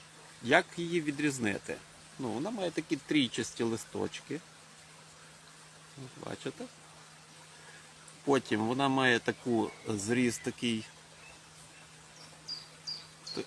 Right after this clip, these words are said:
е, у формі трикутника. І якщо ви її потрете в руках, розітрете, вона має такий, е, запах моркви.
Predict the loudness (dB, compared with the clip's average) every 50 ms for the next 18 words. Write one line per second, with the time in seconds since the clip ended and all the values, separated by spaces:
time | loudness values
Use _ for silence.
0 | -2 0 2 4 2 2 2 4 2 4 4 2 0 2 0 0 0 0 -2 -2
1 | -2 -2 -4 -4 -4 -2 -4 -6 -6 -8 -16 -20 -20 -20 -20 -20 -20 -20 -20 -20
2 | -20 -20 -20 -18 -12 -2 0 2 4 4 4 4 2 2 0 2 4 4 4 4
3 | 4 4 4 2 2 0 -4 -10 -10 -10 -10 -14 -18 -18 -10 -10 -10 -10 -10 -12
4 | -4 -2 -2 2 2 2 2 4 2 2 0 2 0 -2 -2 0 0 -2 0 0
5 | 0 0 0 0 0 -2 0 -2 -2 0 0 0 0 2 0 0 0 0 0 0
6 | -2 -2 -2 -4 -2 0 0 2 4 2 2 0 0 -4 -18 -20 -20 -20 -20 -20
7 | -20 -20 -18 -18 -18 -18 -18 -14 -4 0 4 4 4 4 4 4 4 2 2 2
8 | 0 -2 -2 -2 -10 -18 -20 -20 -20 -20 -20 -20 -20 -20 -20 -20 -20 -14 -6 -2
9 | 2 2 2 2 0 -8 -8